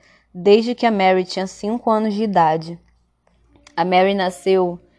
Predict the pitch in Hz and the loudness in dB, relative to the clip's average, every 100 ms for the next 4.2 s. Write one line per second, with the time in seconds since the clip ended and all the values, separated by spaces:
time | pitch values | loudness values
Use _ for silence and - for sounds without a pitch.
0 | _ _ _ _ 190 196 226 208 185 185 | _ _ _ _ 0 2 2 2 4 4
1 | 202 - - - 202 202 202 196 202 185 | 2 -8 -16 -6 -4 -2 -2 -2 -2 -6
2 | 190 196 - 190 202 - 202 175 170 170 | -6 -6 -2 -2 -2 -6 -4 -2 -4 -8
3 | - - 202 214 214 202 196 202 185 180 | -10 -4 -2 -2 -2 -4 -4 -6 -8 -14
4 | - - | -18 -20